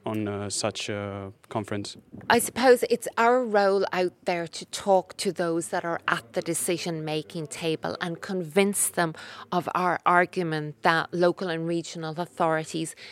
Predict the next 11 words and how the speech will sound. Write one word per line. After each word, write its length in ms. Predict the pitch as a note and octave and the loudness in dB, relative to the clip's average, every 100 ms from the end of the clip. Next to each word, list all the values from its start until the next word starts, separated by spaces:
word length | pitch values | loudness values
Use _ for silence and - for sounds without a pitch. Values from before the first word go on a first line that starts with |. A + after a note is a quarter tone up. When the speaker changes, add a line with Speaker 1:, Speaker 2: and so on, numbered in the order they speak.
| - | -8
Speaker 2:
need 720 | G3 F#3+ F#3+ G3 G3 G#3 - - - - | -2 0 2 2 2 0 -4 -12 -16 -12
a 80 | |
formal 720 | F3+ - F3+ F3+ F3+ F3+ F3 - _ | -12 -8 -4 -2 -2 -4 -6 -8 _
structure 720 | - - - G3 - - F3 - _ - | -8 -8 -2 -4 -4 -8 -8 -10 _ -16
to 80 | - | -10
communicate 880 | G3 G3 G3 F#3+ - - F3+ E3 - | -2 2 2 2 -4 -4 -2 -2 -6
with 120 | F3 | -8
the 80 | E3+ | -2
U 180 | F3 E3+ | 0 0
N 120 | D#3+ | -2
F 120 | D#3+ | -6